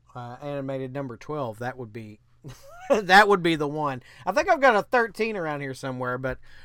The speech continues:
uh, you know, I don't know. I'll probably just get something there. You know, he'll, he'll probably have a stack of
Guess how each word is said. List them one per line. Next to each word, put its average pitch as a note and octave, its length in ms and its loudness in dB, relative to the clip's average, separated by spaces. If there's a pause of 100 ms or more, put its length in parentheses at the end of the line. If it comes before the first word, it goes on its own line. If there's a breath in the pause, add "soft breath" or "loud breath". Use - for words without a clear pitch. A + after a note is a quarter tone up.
(240 soft breath)
uh, C#3+ 360 0 (120)
you E3+ 140 -6
know, G2+ 200 -10 (100)
I A3 80 10
don't A3+ 120 10
know. D3 240 6
I'll A3+ 120 2
probably A3 640 4
just D3 560 0 (960 soft breath)
get D3+ 220 -2
something C3 380 0
there. G#2 400 -10 (540)
You D#3 120 2
know, B2 220 0
he'll, F3 360 4
he'll F#3 140 6
probably D#3+ 400 8
have D3 120 2
a C#3+ 60 -4
stack C3 460 0
of A#2+ 180 -2